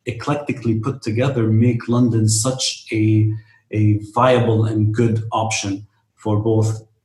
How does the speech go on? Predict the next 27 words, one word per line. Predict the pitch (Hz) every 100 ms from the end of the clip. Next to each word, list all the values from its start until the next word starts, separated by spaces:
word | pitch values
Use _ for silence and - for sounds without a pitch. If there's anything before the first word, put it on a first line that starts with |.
| _ _
international | 117 117 113 131 131 120 107
buyers | 117 123 131
as | 131
well | 151
as | 143 110
local | 113 110 101 - - _ -
buyers. | 101 98 98
I | 101
mean, | 107 101 104 123 - _
you | 110
can't, | 110 131 123 - 123
you | 117 113
cannot | 110 123 127 135 131 -
deny | 113 117 117 117 110 110 - _
the | 104
influence | 107 110 110 107 104 101 -
of | 104 101 101 - _ _ _
central | - 120 113 110
London, | 104 104 104 101 101 98 - _ _
uh, | 101 101 - -
onto | 107 107 107
the | 98
world. | 98 90 - _ _ _ _ _
It's, | 107 - - 127
it's | 120
very | 113 123 110 101
unique. | 101 98 -